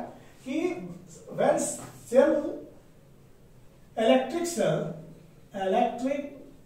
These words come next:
सेल, इलेक्ट्रिक सेल क्या होते हैं कि दिखाया कि ये पॉजिटिव टर्मिनल, ये नेगेटिव टर्मिनल, this is electric cell। When electric cell, common source of electric current,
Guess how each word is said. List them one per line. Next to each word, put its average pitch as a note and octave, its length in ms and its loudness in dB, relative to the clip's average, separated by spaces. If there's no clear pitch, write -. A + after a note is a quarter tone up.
सेल, F3+ 500 -2
इलेक्ट्रिक C4 460 2
सेल D4+ 240 6
क्या C#4 200 0
होते C#4 220 0
हैं - 540 -4
कि A#3 100 -8
दिखाया A#3+ 460 2
कि G#3+ 80 -4
ये C4 80 4
पॉजिटिव A3+ 580 -2
टर्मिनल, B3+ 400 2
ये A3 140 -2
नेगेटिव G#3+ 520 -2
टर्मिनल, B3+ 520 -2
this A#3 200 -6
is D4+ 240 -4
electric G#3 600 2
cell। - 320 -4
When D4+ 200 2
electric C#4+ 440 0
cell, - 300 0
common C4+ 400 4
source C4 400 6
of - 100 0
electric G#3 480 -2
current, - 400 -6